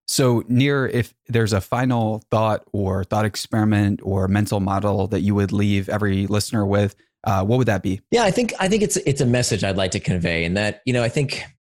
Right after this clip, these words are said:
Speaker 2: I want people to know that they are more powerful than they understand when it comes to managing distraction.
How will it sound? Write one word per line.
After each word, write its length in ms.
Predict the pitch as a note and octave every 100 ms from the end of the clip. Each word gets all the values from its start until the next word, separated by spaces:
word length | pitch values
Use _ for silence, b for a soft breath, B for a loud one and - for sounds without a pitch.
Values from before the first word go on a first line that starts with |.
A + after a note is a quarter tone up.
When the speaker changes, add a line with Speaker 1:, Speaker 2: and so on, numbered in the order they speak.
| -
Speaker 2:
I 80 | C3
want 240 | C#3+ E3+
people 180 | F3 D3+
to 100 | C3+
know 240 | A#2+ A#2+
that 100 | A2
they 100 | G#2
are 60 | G#2+
more 220 | G#2+ A2+
powerful 720 | - - G2+ G#2 G2 - F2+
than 140 | F2 F#2
they 100 | F2+
understand 560 | F2 F2 - F#2 F2
when 80 | F2+
it 100 | E2+
comes 400 | - F#2+ F#2 -
to 460 | - - F2+ F2+ F2
managing 460 | E2 F2 E2+ F2
distraction. 680 | E2 - - - F#2 - -